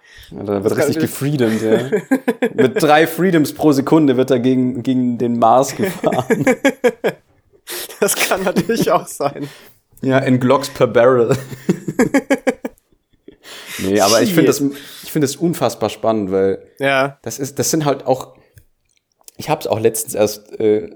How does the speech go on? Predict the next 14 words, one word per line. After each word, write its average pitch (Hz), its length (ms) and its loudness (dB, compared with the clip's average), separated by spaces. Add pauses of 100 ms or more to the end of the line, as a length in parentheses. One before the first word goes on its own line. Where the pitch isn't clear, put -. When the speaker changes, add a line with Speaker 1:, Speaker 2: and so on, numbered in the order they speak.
(360)
Speaker 1:
ist - 160 -14
mir 113 100 -2
das 98 160 -2
irgendwie 98 300 -4
untergekommen, 104 640 -2
dass - 260 -4
du 95 80 -12
quasi, 107 500 0 (600)
äh, 95 500 2 (140)
die 98 100 -10
Entfernung 95 840 -2 (520)
zwischen - 720 -10 (120)
Erde 117 440 -2
und 95 580 -8